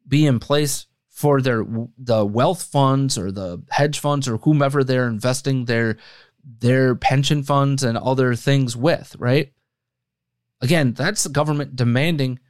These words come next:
neutrality, political neutrality from where they invest their money.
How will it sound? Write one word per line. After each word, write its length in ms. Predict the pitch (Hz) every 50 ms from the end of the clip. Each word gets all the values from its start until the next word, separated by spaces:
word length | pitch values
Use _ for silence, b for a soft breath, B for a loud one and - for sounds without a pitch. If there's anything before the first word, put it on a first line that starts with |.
| _ _ _
neutrality, 1040 | 120 123 123 120 - - - 131 139 156 190 208 175 135 - - - - - - _ _ _ _ _ _
political 500 | - 143 139 151 170 190 180 185 170 156
neutrality 920 | 139 135 127 - - - 165 170 180 170 147 127 117 - 120 113 110 110 b b b b b b b _
from 340 | _ - - 165 170 156 139
where 220 | 135 143 151 143
they 280 | 131 139 156 202 240 220
invest 420 | 151 120 110 120 110 117 - -
their 120 | - 113
money. 340 | 110 104 101 107 - - _